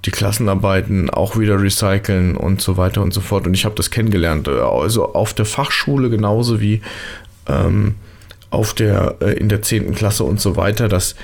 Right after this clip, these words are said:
dass die Lehrer eigentlich ihren vorgefertigten Plan verfolgt haben. Da ist dann irgendwann mal auch nichts Neues mehr dazugekommen. Und in der Tat, selbst die Klassenarbeiten waren immer die gleichen.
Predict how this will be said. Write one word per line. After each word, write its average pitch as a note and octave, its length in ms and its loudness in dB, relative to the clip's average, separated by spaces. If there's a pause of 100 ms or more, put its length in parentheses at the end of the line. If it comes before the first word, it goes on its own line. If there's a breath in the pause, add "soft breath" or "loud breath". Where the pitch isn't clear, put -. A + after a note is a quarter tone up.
(280 loud breath)
dass - 180 -2
die - 140 -2
Lehrer G#2+ 440 2
eigentlich G#2 400 2
ihren G#2 160 2
vorgefertigten G#2 840 -2
Plan G2+ 340 2
verfolgt - 540 -2
haben. G#2 300 2 (340 loud breath)
Da - 100 -4
ist - 160 -2
dann G#2+ 140 0
irgendwann A2+ 300 2
mal F#2+ 80 2
auch - 180 2
nichts A2+ 240 0
Neues A#2+ 240 2
mehr G#2 120 2
dazugekommen. G#2 760 0 (640 loud breath)
Und B2+ 240 0
in A#2+ 180 0
der F2+ 140 2
Tat, G#2 320 0
selbst - 440 -2
die A2 60 0
Klassenarbeiten G#2 720 2
waren F2+ 140 4
immer E2 140 0
die F2 100 0
gleichen. F#2+ 520 0